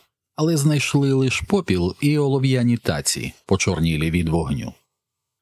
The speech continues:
Зрозуміло, це сталося після того, як зник сам старий Гао, але до того, як його син повернувся з Лідзяна, щоб зайнятися вуликами на схилі. «Оце і є проблема»,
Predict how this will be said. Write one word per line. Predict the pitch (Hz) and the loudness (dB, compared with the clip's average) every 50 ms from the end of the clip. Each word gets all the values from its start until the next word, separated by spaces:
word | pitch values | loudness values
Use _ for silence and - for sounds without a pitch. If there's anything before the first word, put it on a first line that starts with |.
| _ _ _ _ _ - | _ _ _ _ _ -4
Зрозуміло, | 143 147 160 160 151 147 156 156 151 151 143 135 131 127 | -2 0 0 0 0 2 2 2 2 2 2 2 2 0
це | 127 - - 127 | 0 0 0 0
сталося | 120 - - 139 127 127 123 107 - - | 0 0 -2 -2 0 0 0 -2 -2 0
після | - 117 - - 113 104 | 0 0 2 2 0 0
того, | - - 107 104 117 120 | 2 0 0 2 2 2
як | 110 101 101 101 | 2 0 0 0
зник | 87 101 107 104 98 - | 0 2 2 2 0 0
сам | - - 156 160 143 - | -2 -2 0 0 0 -2
старий | - - 92 85 78 78 80 82 | -2 -2 -2 0 0 0 0 0
Гао, | 90 87 80 76 71 73 - 78 85 - _ _ | 0 0 0 0 0 -2 -4 -6 -8 -16 _ _
але | - 117 101 101 98 95 | -2 -2 0 0 0 0
до | 87 95 | 0 0
того, | - - 98 95 110 131 139 | 0 2 2 2 2 0 0
як | 101 80 80 - - | 0 -2 -2 -2 -2
його | 87 85 82 92 | 0 0 0 0
син | 85 - - 113 113 123 139 | 0 0 0 0 0 0 0
повернувся | - - 85 87 90 82 87 90 85 - - - 87 | 0 0 0 0 2 2 0 0 0 0 -2 -2 -2
з | 87 87 87 | -2 -2 -2
Лідзяна, | 87 87 85 80 78 80 98 123 143 151 151 147 135 | -2 -2 -2 -2 -2 0 0 0 0 0 0 0 0
щоб | - - - - 110 87 85 | -2 -2 -2 -2 0 0 0
зайнятися | 98 92 82 87 90 87 85 - 82 - - 92 80 | 0 0 0 0 0 0 0 -2 -2 -2 0 -2 -2
вуликами | 76 85 98 101 101 101 - - 92 90 87 82 | 0 2 2 2 2 0 0 0 0 0 2 0
на | 80 78 | 0 0
схилі. | - - - - - - - - - - - _ _ _ _ _ _ _ _ _ _ _ _ _ _ _ _ _ _ _ _ _ _ _ _ _ _ _ _ _ _ _ _ _ _ _ _ _ _ _ _ _ _ _ _ _ _ _ _ _ _ _ _ _ _ _ _ _ _ _ _ _ _ _ _ _ _ _ _ _ | -2 -2 -4 -4 -4 -6 -6 -6 -10 -12 -18 _ _ _ _ _ _ _ _ _ _ _ _ _ _ _ _ _ _ _ _ _ _ _ _ _ _ _ _ _ _ _ _ _ _ _ _ _ _ _ _ _ _ _ _ _ _ _ _ _ _ _ _ _ _ _ _ _ _ _ _ _ _ _ _ _ _ _ _ _
«Оце | - 127 127 - - 165 165 165 | -2 0 0 0 0 0 0 2
і | 170 180 | 2 0
є | 190 180 131 | 0 0 0
проблема», | 101 - 80 76 76 71 69 71 69 - - 69 | -2 -2 -4 -4 -2 -2 -4 -2 -2 -2 -4 -4